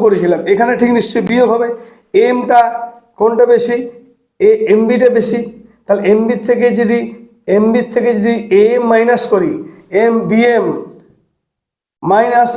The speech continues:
এএম is equal to বিএম কত পেয়েছি, বিএম is equal to H root three মাইনাস আর কি পেয়েছি, H by root three, H by তাহলে কি পাচ্ছি? এ মাইনাস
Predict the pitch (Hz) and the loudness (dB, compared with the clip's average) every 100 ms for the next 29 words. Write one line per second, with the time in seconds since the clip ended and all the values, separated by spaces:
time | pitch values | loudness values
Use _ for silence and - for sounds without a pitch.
0 | 233 190 202 208 208 226 233 233 233 233 | -2 2 2 2 2 2 2 0 -4 -10
1 | - _ _ 202 220 196 151 156 - - | -14 _ _ 0 2 0 -2 -6 -10 -16
2 | 151 170 226 240 247 240 226 233 220 233 | -6 -2 0 0 0 0 2 0 0 -4
3 | 240 - _ _ 143 160 226 226 220 220 | -4 -12 _ _ -8 -2 0 2 2 2
4 | 220 185 208 196 175 160 - 120 117 _ | 2 0 2 0 0 -4 -8 -18 -20 _
5 | _ _ _ _ _ _ _ _ _ _ | _ _ _ _ _ _ _ _ _ _
6 | _ _ _ 175 220 226 - - - - | _ _ _ 0 0 2 -4 -8 -12 -18
7 | - _ _ _ 160 208 226 233 233 226 | -20 _ _ _ -2 0 0 0 0 0
8 | 240 233 - - _ 220 233 220 220 214 | -2 -4 -10 -20 _ 2 2 0 2 2
9 | 180 - - - - - - - - - | 0 -4 -8 -12 -14 -8 -8 -6 -10 -16
10 | _ _ _ _ _ _ _ _ _ - | _ _ _ _ _ _ _ _ _ -2
11 | 160 196 208 247 277 - - - - _ | -2 2 2 2 0 -4 -8 -14 -20 _
12 | _ _ _ _ _ _ _ _ _ _ | _ _ _ _ _ _ _ _ _ _
13 | _ _ _ _ 196 214 220 233 233 220 | _ _ _ _ -2 -2 0 0 2 0
14 | 240 240 240 | 0 0 2